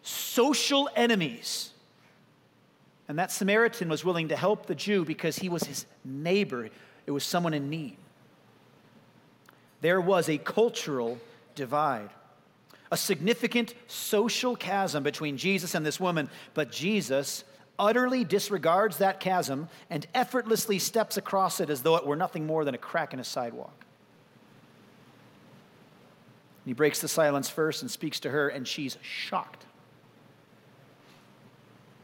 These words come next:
And so she asks, "Why are you talking to me? Asking me for a drink?" And his answer is in verse ten. Jesus answered her, "If you knew the gift of God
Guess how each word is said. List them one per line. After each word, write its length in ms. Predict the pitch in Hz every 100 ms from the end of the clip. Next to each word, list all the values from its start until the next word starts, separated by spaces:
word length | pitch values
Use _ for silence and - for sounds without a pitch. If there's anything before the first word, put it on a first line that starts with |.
| - - - - - - - - - - -
And 100 | -
so 80 | -
she 140 | -
asks, 320 | 147 139 -
"Why 120 | 143 190
are 60 |
you 100 | 226
talking 280 | 226 214 214
to 60 | 208
me? 300 | 277 254 - - _ _ _ _ _ _ _
Asking 360 | 175 180 226 190
me 120 | 196
for 160 | 202
a 60 | 220
drink?" 340 | 165 262 220
And 80 | 147
his 120 | 156
answer 360 | 156 175 - 208
is 120 | 160
in 60 | 156
verse 180 | 160 -
ten. 300 | 175 135 123 - - -
Jesus 360 | 180 175 170 180
answered 340 | 170 175 180
her, 180 | 143 - - -
"If 200 | 143 139
you 260 | 156 214 233
knew 400 | 202 190 131 101 90 _ _ _ _ -
the 120 | 147
gift 500 | 113 160 214 202 -
of 100 | 143
God 380 | 175 175 175